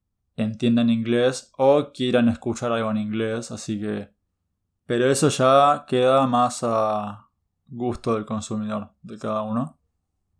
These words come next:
Ahora sí pasemos a la parte más positiva de todo lo que voy, porque quiero responder ahora sí la pregunta que hice, eh, al principio.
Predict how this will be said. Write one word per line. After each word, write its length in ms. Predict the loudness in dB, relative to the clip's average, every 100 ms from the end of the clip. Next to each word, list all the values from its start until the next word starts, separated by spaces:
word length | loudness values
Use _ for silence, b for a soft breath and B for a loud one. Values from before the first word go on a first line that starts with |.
| _ _ _ -2
Ahora 220 | 4 4
sí 180 | 4 2
pasemos 460 | 2 2 -2 0
a 240 | 0 0 0
la 160 | -2
parte 480 | 0 0 0 -4 -4 b b b _ _ _ -10
más 280 | -2 -2 -2
positiva 800 | -4 -4 -8 -2 0 0 0 _ -12
de 480 | -8 -6 -8 -12 -4
todo 160 | 0
lo 140 | 0 0
que 80 |
voy, 140 | 0 0
porque 340 | 2 0 0
quiero 180 | 4 4
responder 460 | 4 -2 2 4 6
ahora 180 | 4
sí 200 | 2 -2
la 140 | 0 0
pregunta 680 | 0 -2 -2 -2 -2 -2 -8 _ _ _ _ _
que 120 | -8
hice, 540 | -6 -4 -4 -6 -10 _
eh, 160 | -20 -14
al 140 | -10 -6
principio. 720 | -6 -4 -4 0 0 0